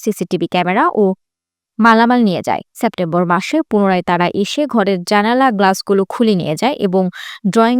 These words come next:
রুমের সকল মালামাল নিয়ে যায়। সর্বশেষ এগারো জুলাই ফারুক আহমেদের ফ্ল্যাট ও ভাড়াটিয়ার ফ্ল্যাটের সকল মালপত্র তারা লুটপাট করে নিয়ে যায়। থানায় যাতে কোনো অভিযোগ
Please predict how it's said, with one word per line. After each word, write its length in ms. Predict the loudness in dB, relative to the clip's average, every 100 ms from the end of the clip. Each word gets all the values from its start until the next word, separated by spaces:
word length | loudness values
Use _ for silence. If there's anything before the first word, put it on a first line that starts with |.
| 2
রুমের 260 | 2 0 0
সকল 220 | -2 0 0
মালামাল 300 | 0 -2 -4 -2
নিয়ে 140 | -4 -4
যায়। 140 | -6 -8 _ -14 0
সর্বশেষ 520 | 0 2 0 0 -4 -4 -2
এগারো 220 | 0 0 -2
জুলাই 260 | -2 -2 -4 -2
ফারুক 260 | 0 0 -2
আহমেদের 340 | -2 -2 -4 -4
ফ্ল্যাট 240 | -2 -2 0
ও 20 | -2
ভাড়াটিয়ার 400 | 0 -2 -2 -6 -4
ফ্ল্যাটের 320 | -6 -4 -6 -4
সকল 240 | -2 0 0
মালপত্র 380 | 0 0 -4 -6 -2
তারা 160 | 0 0 -4 -16 -16 0
লুটপাট 360 | 2 2 -2 -2 0
করে 160 | 0 0
নিয়ে 140 | -4 -4
যায়। 140 | -4 -6 _ -4
থানায় 360 | 0 2 2 2 2
যাতে 240 | 4 2 2 -4 -20 _
কোনো 180 | 4 4 2
অভিযোগ 260 | 0 0